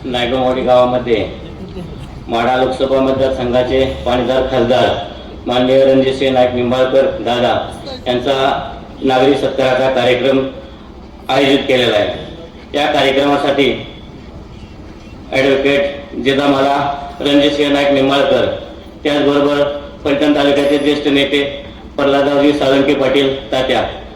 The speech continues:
त्याचबरोबर आमचे मार्गदर्शक स्वराज नागरी सहकारी पतसंस्थेचे चेअरमन अभिजित भैया निंबाळकर, त्याचबरोबर अशोकरावजी जाधव, जयकुमारजी शिंदे आणि सर्व व्यासपीठ.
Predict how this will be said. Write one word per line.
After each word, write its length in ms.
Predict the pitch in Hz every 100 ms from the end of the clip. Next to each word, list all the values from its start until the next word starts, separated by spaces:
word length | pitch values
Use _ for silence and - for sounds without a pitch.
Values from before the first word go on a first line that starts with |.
| -
त्याचबरोबर 640 | 151 143 139 147 147 143 120 - - - -
आमचे 420 | 135 135 147 135
मार्गदर्शक 680 | 139 135 139 143 143 143 127 - - - -
स्वराज 260 | 135 143
नागरी 320 | 139 139 143
सहकारी 420 | 143 135 131 135 139
पतसंस्थेचे 580 | 139 139 143 135 135
चेअरमन 420 | 127 135 131 135 120 - - - -
अभिजित 320 | 131 131 143
भैया 460 | 151 143 135 139 139 - - -
निंबाळकर, 540 | 135 131 139 131 - 101 - - - - -
त्याचबरोबर 600 | 151 143 139 147 147 156 151 151 - - - - -
अशोकरावजी 540 | 135 151 143 147 147 147
जाधव, 380 | 139 143 151 156 - - - - - - - - - -
जयकुमारजी 580 | 139 147 156 156 156 147
शिंदे 580 | 147 143 139 131 - -
आणि 180 | 131 139
सर्व 400 | 135 151 151 156 156 - 143
व्यासपीठ. 420 | 147 147 143